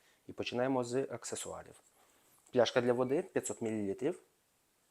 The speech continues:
Всередині є сіточка.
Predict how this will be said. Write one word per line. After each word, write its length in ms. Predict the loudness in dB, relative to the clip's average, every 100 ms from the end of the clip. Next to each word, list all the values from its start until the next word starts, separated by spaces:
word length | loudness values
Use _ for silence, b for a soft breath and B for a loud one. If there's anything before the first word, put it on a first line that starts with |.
| _ _ _ _ _ _ _ _ _ _ _ -20 -20 -20 -20 -20 -20 -18 -14 -14 -14 -18 _ _ _ _ _ _ _ _ _
Всередині 540 | -4 -2 0 0 0 0
є 80 |
сіточка. 520 | 0 -2 -6 -8 -8